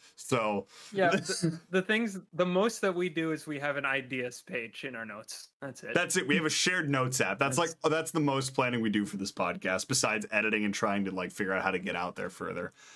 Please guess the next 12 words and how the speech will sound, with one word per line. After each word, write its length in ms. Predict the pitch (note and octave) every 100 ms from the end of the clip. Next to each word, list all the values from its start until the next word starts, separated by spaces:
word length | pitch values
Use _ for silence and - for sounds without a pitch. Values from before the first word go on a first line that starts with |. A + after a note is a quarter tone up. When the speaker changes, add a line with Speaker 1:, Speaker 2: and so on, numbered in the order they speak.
| - _ _
Speaker 1:
But 220 | - F3+ - _ _ -
Speaker 2:
Mm-hmm. 100 | F3+
Speaker 1:
either 180 | E3+ C#3
way, 260 | A#2 A2 A2 _ _ -
you 100 | B2+
know, 180 | A#2 A#2 - _ -
hit 140 | F#3
the 60 | E3
buttons. 540 | D#3+ D#3+ D#3+ D#3 - - _ _ _ _ _ -
As 200 | D#3+ D3+
always, 460 | D#3 D#3 D#3+ C#3+ - _ A#2+
uh, 320 | A#2 A#2